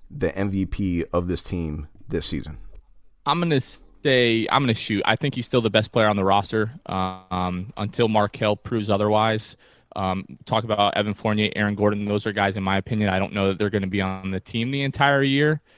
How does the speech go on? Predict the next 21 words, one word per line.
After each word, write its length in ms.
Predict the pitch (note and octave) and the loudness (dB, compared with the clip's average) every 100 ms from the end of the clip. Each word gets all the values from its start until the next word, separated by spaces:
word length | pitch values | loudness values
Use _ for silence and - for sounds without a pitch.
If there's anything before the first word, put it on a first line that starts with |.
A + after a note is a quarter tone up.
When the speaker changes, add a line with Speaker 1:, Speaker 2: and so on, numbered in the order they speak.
| _ _ - | _ _ -6
Speaker 2:
Um, 240 | G2+ F#2+ | -2 -2
specifically 680 | G2 - A2 A#2+ A2+ - G#2 - | -4 -4 0 2 2 0 -2 2
Evan, 280 | G#2+ A2+ | 4 4
I 100 | A2 | 0
just, 220 | G2 G2 - _ _ | 0 -4 -6 _ _
I'm 120 | - A2+ | -10 2
sorry, 240 | A#2 A2 | 4 6
Justin, 400 | A2+ A2 - A2+ | 6 4 2 -4
I 120 | - A2 | 0 2
don't 160 | C3 | 4
know 160 | A#2 A#2+ | 4 4
that 80 | A2 | 4
they're 100 | A#2+ | 2
gonna 200 | A#2 A2+ | 2 2
re-sign 420 | G#2+ - A2+ C3+ | 0 2 2 2
him. 120 | C#3 | 0
And 140 | G2 | 0
if 160 | G#2+ - | -2 0
they're 160 | G#2+ G2 | 0 2
not, 400 | G2 G#2 B2 - | 2 2 2 0
I, 120 | - | -6